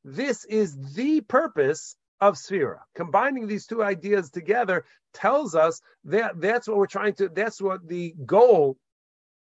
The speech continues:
and what we're trying to accomplish over the course of Sfiras Omer. Shacharei sheyehudi mitares atzmo, 'cause once a Jew, uh, um, uh, purifies himself, san-, uh, purifies himself, umisake midosav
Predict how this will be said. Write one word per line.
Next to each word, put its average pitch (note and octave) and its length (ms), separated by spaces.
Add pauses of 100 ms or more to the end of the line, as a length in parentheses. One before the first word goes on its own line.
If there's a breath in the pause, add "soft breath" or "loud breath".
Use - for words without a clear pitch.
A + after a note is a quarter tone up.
(220)
and D3 100
what F3+ 160
we're F#3+ 120
trying F3 260
to E3 120
accomplish F#3 540 (360 soft breath)
over A3 240
the G3 80
course A3 320
of G3 160
Sfiras G3 440
Omer. A#2+ 360 (720 soft breath)
Shacharei E3 500
sheyehudi G#3+ 420
mitares F#3+ 640
atzmo, D#3+ 520 (420)
'cause D3 180
once A3+ 300
a F#3 80
Jew, F3+ 540 (200)
uh, D3 380 (480)
um, C3 400 (100)
uh, C3 300
purifies E3 540
himself, C3+ 380 (120)
san-, G#3 340
uh, D3+ 40 (100)
purifies C#3 400
himself, B2 380 (640)
umisake G#3+ 680
midosav E3+ 800